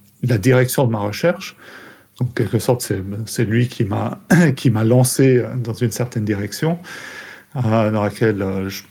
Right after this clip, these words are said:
je travaille encore maintenant, non pas exactement sur quoi, euh, j'avais travaillé à l'époque, mais c'était, euh, plus ou moins dans le même, le même domaine des mathématiques. Euh, mais, euh,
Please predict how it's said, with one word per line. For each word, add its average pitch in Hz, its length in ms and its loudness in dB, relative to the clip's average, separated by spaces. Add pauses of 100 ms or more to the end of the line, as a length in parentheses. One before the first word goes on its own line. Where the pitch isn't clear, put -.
(280)
je - 140 -14
travaille 104 380 -2
encore 98 260 -4
maintenant, 110 480 0
non 104 220 -6
pas 104 260 -6
exactement 110 920 -2 (520)
sur - 280 -10
quoi, 113 240 -2
euh, 98 200 -6
j'avais 101 240 -6
travaillé 104 380 -2
à 98 80 -4
l'époque, 127 300 -2 (100)
mais 123 80 0
c'était, 123 300 -4
euh, 107 260 -2
plus 104 300 -4
ou - 20 -2
moins 107 160 -2
dans 101 160 -2
le 101 60 -4
même, 107 260 0 (180)
le 110 140 -4
même 107 200 -2
domaine 110 340 0
des 104 80 -6
mathématiques. 104 680 -6 (960)
Euh, 123 420 4 (920)
mais, 131 340 6
euh, 123 280 6